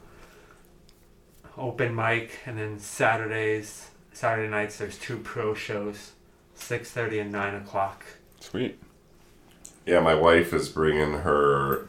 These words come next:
Speaker 3: dad to that on the
Speaker 2: My wife?
Speaker 3: fourteenth.
Speaker 1: Fourteenth of May?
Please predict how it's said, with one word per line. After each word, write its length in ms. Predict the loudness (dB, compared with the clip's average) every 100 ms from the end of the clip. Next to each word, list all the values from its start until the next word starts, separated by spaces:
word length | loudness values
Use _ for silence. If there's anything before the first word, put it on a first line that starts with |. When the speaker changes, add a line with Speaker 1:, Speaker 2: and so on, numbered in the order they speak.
| -6
Speaker 3:
dad 500 | 0 2 2 0 -6
to 120 | -6
that 380 | -2 0 0 -2 -6
on 160 | -8 -4
the 80 | -2
Speaker 2:
My 40 |
wife? 160 | 2 4 4 0
Speaker 3:
fourteenth. 440 | -2 -6 -10 -14 -20 -20 -20 -20 -20 -20 -20 -20 -20 -14
Speaker 1:
Fourteenth 480 | -12 -12 -12 -14 -12
of 100 | -12
May? 220 | -12